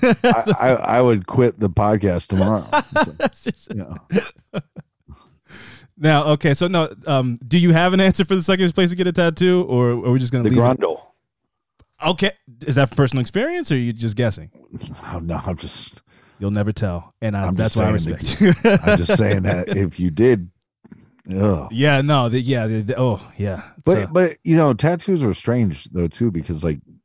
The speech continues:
Speaker 2: the, the elbow for a lot of people is just horrible.
Speaker 1: Yeah.
Speaker 2: Or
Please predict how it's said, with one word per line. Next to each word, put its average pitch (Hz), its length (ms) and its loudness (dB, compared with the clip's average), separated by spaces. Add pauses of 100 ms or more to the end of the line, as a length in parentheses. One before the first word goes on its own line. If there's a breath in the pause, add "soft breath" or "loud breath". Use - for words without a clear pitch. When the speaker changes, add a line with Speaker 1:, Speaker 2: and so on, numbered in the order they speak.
(220)
Speaker 2:
the, - 180 -8 (400)
the 80 200 -8
elbow 85 420 -2
for 80 160 -8
a 76 40 -4
lot 73 200 -6
of 69 60 -12
people 73 320 -10
is - 80 -20
just - 260 -18 (640)
horrible. 85 680 -8
Speaker 1:
Yeah. 110 240 -2 (640)
Speaker 2:
Or 87 400 -4